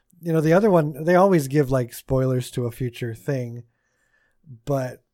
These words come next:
it wasn't enough. Whatever they did before, it just was not enough to say, "Yeah, that, that would make a great next movie." This one, it was, like, just peppered with foreshadowing. And then it ended with this amazing epilogue of the future,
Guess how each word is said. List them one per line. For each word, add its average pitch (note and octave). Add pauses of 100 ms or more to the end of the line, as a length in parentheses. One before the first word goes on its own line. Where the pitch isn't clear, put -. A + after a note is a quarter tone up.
(140)
it D3
wasn't E3
enough. D#3+
Whatever E3+
they F3+
did E3
before, D#3
it C#3
just C3+
was A#2+
not C3
enough B2+
to B2
say, B2+
"Yeah, C3
that, C3
that D3+
would D3+
make C3+
a A#2+
great A#2+
next A2+
movie." G#2 (380)
This F3+
one, F#3+
it D3+
was, C3+
like, C3
just -
peppered C3+
with A#2 (400)
foreshadowing. A2 (640)
And C#3+
then C#3
it C3+
ended C#3
with A#2
this -
amazing C3
epilogue A#2
of G#2
the G#2
future, G#2+